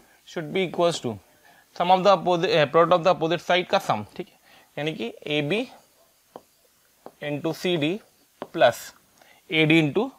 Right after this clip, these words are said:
बीसी, एडी into बीसी। तो ये हमारी Tolmie theorem होती है, ठीक है। कई बार ऐसा होता है कि हमें वर्टिसेस दिए होते हैं किसी एक figure के और हमसे पूछा जाता है कि figure कौन सा figure है, तो उसको verify करने के लिए पैरेललोग्राम में मैंने photo नहीं बनाई, सबको पता है,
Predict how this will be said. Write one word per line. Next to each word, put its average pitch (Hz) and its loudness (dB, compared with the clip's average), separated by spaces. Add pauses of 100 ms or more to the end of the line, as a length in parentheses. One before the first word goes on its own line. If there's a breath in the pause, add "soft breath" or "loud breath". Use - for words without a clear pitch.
बीसी, 113 -8 (400)
एडी 139 -4 (320)
into 135 -8 (120)
बीसी। 110 -8 (600 loud breath)
तो 151 -12
ये 190 -2
हमारी 214 4
Tolmie 170 2
theorem 135 -2
होती 110 -6
है, 95 -12 (360)
ठीक 185 -16
है। 165 -12 (440 soft breath)
कई 175 0
बार 220 6
ऐसा 220 2
होता 214 0
है 214 -2
कि 208 -4
हमें 208 -2
वर्टिसेस 180 0
दिए 170 0
होते 185 0
हैं 190 -4
किसी 185 -4
एक 170 -4
figure 165 2
के 214 -6 (400 loud breath)
और 165 6
हमसे 175 4
पूछा 175 2
जाता 170 4
है 175 -2
कि 175 -2
figure 170 -2 (120)
कौन 165 0
सा 190 0
figure 135 0
है, 113 -2
तो - -6
उसको 175 -6
verify 165 2
करने 175 -2
के 160 -6
लिए 175 -2
पैरेललोग्राम 170 2
में 185 -2
मैंने 180 0
photo 180 -4
नहीं 185 -2
बनाई, 185 0
सबको 180 -4
पता 175 0
है, 226 -2